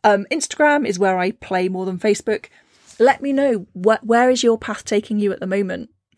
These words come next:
Is it a certainty, or is it just a curiosity at the moment? Because all of it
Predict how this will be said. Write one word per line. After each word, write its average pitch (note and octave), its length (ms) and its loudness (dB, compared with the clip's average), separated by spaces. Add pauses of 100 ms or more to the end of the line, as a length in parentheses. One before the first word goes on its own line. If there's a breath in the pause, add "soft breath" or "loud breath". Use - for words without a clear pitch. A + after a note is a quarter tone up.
(480 soft breath)
Is A#3 180 4
it - 400 -2 (240)
a G3+ 480 -2 (300)
certainty, D4+ 1000 -2 (280)
or G3 220 2
is G3+ 140 0
it - 180 2
just - 260 -4
a F#3 60 -4
curiosity F3+ 720 -2
at E3+ 40 -2
the - 60 -6
moment? F3+ 400 -6
Because G3+ 280 0 (140)
all G3+ 280 4
of G3+ 140 -4
it - 320 -10